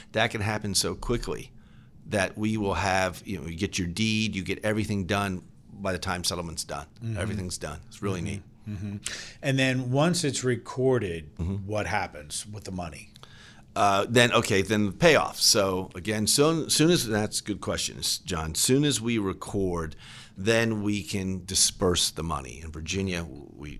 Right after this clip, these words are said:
Speaker 1: that, that's the law. You have to re-, be recorded first in Virginia before you
Speaker 2: Mm-hmm.
Speaker 1: can disperse, disperse, and then we wire the money out.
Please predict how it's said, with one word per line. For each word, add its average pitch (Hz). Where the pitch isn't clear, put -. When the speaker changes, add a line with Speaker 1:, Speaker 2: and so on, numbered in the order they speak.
Speaker 1:
that, 78
that's 85
the 80
law. 69
You 71
have 98
to 95
re-, 95
be 87
recorded 104
first -
in 92
Virginia 85
before 120
you 117
Speaker 2:
Mm-hmm. 110
Speaker 1:
can 90
disperse, 101
disperse, 135
and 123
then 131
we 131
wire 117
the 113
money 113
out. 107